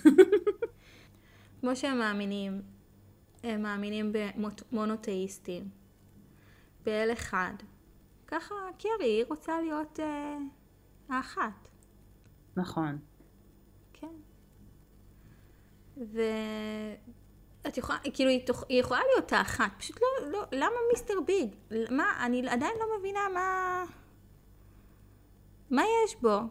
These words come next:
Speaker 1: הוא כריזמטי, הוא כריזמטי מאוד,
Speaker 2: <laughs>
Speaker 1: הוא חי את החיים שלו במין, אה,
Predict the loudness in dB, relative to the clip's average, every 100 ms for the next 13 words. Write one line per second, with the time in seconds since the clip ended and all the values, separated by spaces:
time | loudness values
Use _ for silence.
0 | -10 -20 -20 -20 -20 -20 -20 -20 -20 -20
1 | -20 -20 -20 0 6 8 8 6 6 6
2 | 4 6 6 6 2 -10 -6 0 2 2
3 | 6 6 6 6 6 8 10 10 8 6
4 | 6 10 10 12 10 8 6 6 6 8
5 | 6 2 2 4 4 6 6 6 6 6
6 | 6 6